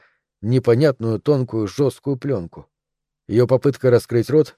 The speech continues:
привела к тому, что тонкая кожа на губах стала рваться. «О, Господи!»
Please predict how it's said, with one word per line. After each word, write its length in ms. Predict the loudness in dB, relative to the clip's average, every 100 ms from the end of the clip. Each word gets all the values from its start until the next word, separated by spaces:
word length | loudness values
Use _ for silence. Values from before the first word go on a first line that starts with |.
| -4
привела 340 | 2 4 2
к 60 | 2
тому, 200 | -4 -4
что 220 | -4 -2
тонкая 360 | 0 0 0 0
кожа 300 | 0 0 0
на 100 | 0
губах 360 | 2 2 0
стала 280 | 0 0 0
рваться. 460 | 0 -2 -2 -8 -12 _ _ _ _
«О, 100 | -6
Господи!» 640 | -2 0 0 -4 -12 -12